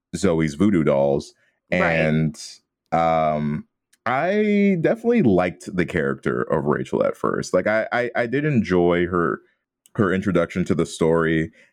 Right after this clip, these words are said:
Speaker 1: and I was kinda curious to see where we were gonna kinda take this, because, like,
Speaker 2: Mm-hmm.
Speaker 1: we'd already established that Zoe has something to do with these things. Um, so I'm wondering, like, how long is it gonna take for these characters to figure out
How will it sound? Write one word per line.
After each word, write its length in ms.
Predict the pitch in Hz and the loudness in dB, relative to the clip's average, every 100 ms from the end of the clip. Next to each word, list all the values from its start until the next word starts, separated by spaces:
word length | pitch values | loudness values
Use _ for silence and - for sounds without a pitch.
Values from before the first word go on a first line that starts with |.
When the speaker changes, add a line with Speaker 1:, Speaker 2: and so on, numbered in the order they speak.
| - | -4
Speaker 1:
and 420 | 90 87 87 87 - | -2 0 -2 -2 -2
I 120 | 87 | 0
was 140 | 90 | 0
kinda 240 | - 135 127 | -2 -2 -4
curious 560 | - 107 101 95 95 - | -2 0 2 2 2 0
to 100 | 87 | -4
see 640 | - 85 82 78 78 78 _ _ | 0 2 4 4 2 0 _ _
where 280 | 82 85 82 | -2 0 0
we 220 | 80 82 | 0 0
were 260 | 80 80 80 | 2 2 2
gonna 340 | 78 82 78 69 | 0 -2 -2 -2
kinda 340 | 92 76 65 | -4 -2 -4
take 460 | - - 113 120 - | -6 -4 -4 -2 -2
this, 380 | 175 180 180 - | 0 0 -2 -2
because, 460 | 101 98 92 85 | 0 2 0 2
like, 160 | 87 196 | 0 0
Speaker 2:
Mm-hmm. 140 | 190 - | -6 -4
Speaker 1:
we'd 100 | 104 | 0
already 300 | 113 127 123 | 2 2 0
established 840 | 117 117 98 92 87 90 87 - - | -2 0 0 2 2 2 0 -2 -4
that 420 | 82 80 76 76 - _ - | 0 2 2 0 -6 _ -4
Zoe 240 | 90 87 90 | 0 2 2
has 280 | 87 87 | 0 -2
something 280 | - 90 98 | -4 -2 0
to 80 | 92 | 2
do 160 | 82 78 | 2 2
with 160 | 76 | 2
these 240 | 71 71 - | 0 -2 0
things. 580 | 73 69 67 69 76 - _ _ | 0 2 0 -2 -4 -12 _ _
Um, 460 | 78 76 71 73 73 | -2 0 0 0 -2
so 100 | 95 | -2
I'm 160 | 87 95 | 2 2
wondering, 400 | 101 95 90 85 | 2 2 0 -2
like, 300 | 82 76 - _ _ | -2 -4 -10 _ _
how 160 | 95 | -2
long 200 | 104 101 | 2 2
is 80 | 98 | 2
it 40 | 90 | 2
gonna 160 | 87 80 | 0 0
take 280 | 87 80 | -2 -2
for 80 | 82 | -2
these 420 | 76 76 76 - | 0 2 0 -4
characters 360 | - 87 73 78 | -4 -2 -2 -4
to 80 | - | -4
figure 300 | 82 69 71 | -4 -2 0
out 360 | 69 60 60 | -2 -4 -8